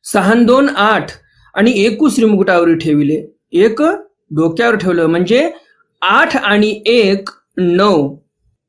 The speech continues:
तर असे नऊ हणवे एका आसूच्या मोबदल्यात मिळायचे त्या काळामध्ये. मुडप म्हणजे काय, तर इथे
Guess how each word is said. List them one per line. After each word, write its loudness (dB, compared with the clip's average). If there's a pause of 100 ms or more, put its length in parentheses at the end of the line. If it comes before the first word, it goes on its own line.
(300)
तर 2
असे 2
नऊ 4
हणवे 2
एका 0
आसूच्या 0
मोबदल्यात 0
मिळायचे 2
त्या -2
काळामध्ये. -2 (460)
मुडप 2
म्हणजे 2
काय, 0 (360)
तर 2
इथे 0